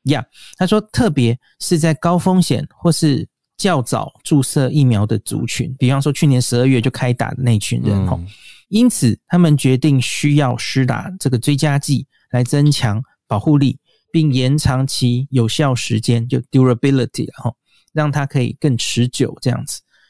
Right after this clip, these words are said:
Speaker 1: 那接下来记者会其实就是，呃，对，对不起，他说他们白宫会提出的 plan 是九月二十号开始，可是当然还要经过F D A跟C D C的那个审查吼。
Speaker 2: 嗯。
Speaker 1: F D A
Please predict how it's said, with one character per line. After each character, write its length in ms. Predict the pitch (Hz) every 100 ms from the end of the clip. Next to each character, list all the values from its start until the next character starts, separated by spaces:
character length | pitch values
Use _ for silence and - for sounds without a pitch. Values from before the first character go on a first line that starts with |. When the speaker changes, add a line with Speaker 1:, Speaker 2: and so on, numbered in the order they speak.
| -
Speaker 1:
那 140 | 190
接 160 | 156 214
下 140 | 247
来 120 | 190
记 220 | 165 -
者 140 | 156 113
会 120 | 170
其 300 | 151 - 139
实 220 | 135 135
就 200 | 131 156
是， 400 | 143 - 139 120 - _ _
呃， 160 | 180 175
对， 240 | - 170 -
对 120 | -
不 40 | 165
起， 140 | 117
他 140 | 107 190
说 160 | 208
他 120 | 202
们 240 | 202 165 156 _
白 140 | - 147
宫 260 | 170 175
会 140 | 165 170
提 180 | -
出 180 | 139 160
的 80 | 147
plan 260 | 123 143 143
是 140 | 120
九 160 | 131 107
月 100 | 131
二 80 | 151
十 160 | -
号 140 | 131 123
开 200 | - 123
始， 240 | - - - - - -
可 100 | 131
是 260 | - 180 147
当 260 | - 175
然 240 | 165 135 139
还 220 | - 135
要 280 | 151 160 127 - _
经 240 | - 156 151
过 180 | 165
F 200 | 160 147
D 240 | 117 131 135
A 80 | 135
跟 160 | 131
C 240 | 131 135 131
D 160 | 135
C 240 | 127 123 120
的 300 | 113 - 139 _ _
那 160 | 151 135
个 320 | 117 82 -
审 200 | - 123
查 300 | 107 - 113
吼。 140 | 113 117 _ 117
Speaker 2:
嗯。 200 | 110 98
Speaker 1:
F 180 | 185 156
D 260 | 127 180
A 220 | 185 185